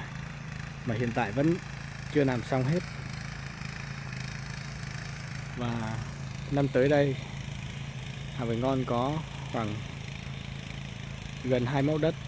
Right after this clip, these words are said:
Phía đằng xa có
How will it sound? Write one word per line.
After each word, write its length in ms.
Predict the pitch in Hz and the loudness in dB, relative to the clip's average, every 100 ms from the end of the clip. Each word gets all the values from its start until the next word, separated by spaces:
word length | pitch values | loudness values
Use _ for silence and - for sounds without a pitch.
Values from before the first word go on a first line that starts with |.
| - - - - - - - - - - - - - - - - - - - - - - - - - - - | -8 -8 -8 -8 -8 -8 -8 -8 -8 -8 -8 -8 -8 -8 -8 -8 -6 -6 -8 -8 -8 -6 -6 -8 -8 -8 -2
Phía 340 | 131 135 156 165 | 2 4 4 2
đằng 260 | 131 117 117 - | 2 2 0 2
xa 300 | 143 139 131 | 4 6 4
có 120 | 113 | 2